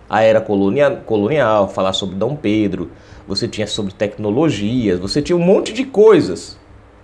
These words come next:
Cavaleiros, ah, his-, eles pegavam um tema da história e fazia lá um enredo, uma coisa bonita, uma coisa bacana.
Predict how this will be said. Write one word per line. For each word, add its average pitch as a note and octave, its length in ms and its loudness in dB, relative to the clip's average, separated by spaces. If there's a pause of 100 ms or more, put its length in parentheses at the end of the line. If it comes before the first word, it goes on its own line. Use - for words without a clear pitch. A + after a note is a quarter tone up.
(420)
Cavaleiros, B2+ 1080 2 (400)
ah, A#2 720 6
his-, - 220 -6 (440)
eles F#3+ 180 0
pegavam C#4+ 480 4
um G#3 60 0
tema D#4 300 2
da F#3+ 140 4
história B3 400 2
e - 20 -2
fazia D#4 440 2
lá C4+ 180 4
um B3+ 80 0
enredo, F#3 480 2
uma F3+ 120 0
coisa G3+ 260 2
bonita, E3 420 2
uma F3 60 2
coisa F3 220 0
bacana. C3+ 600 0